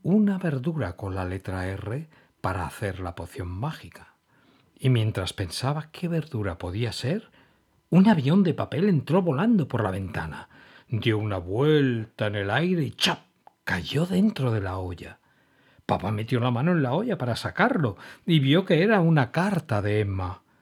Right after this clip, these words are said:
Al leerla, dio un salto de alegría.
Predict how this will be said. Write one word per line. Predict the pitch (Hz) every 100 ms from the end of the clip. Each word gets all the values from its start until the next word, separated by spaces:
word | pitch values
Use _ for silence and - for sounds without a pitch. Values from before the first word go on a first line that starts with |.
| _ _ _ _
Al | 90 78
leerla, | 76 117 190 233 220
dio | 139 240 240
un | 180 135
salto | - 135 123 101 - 107
de | 110
alegría. | 107 104 104 101 92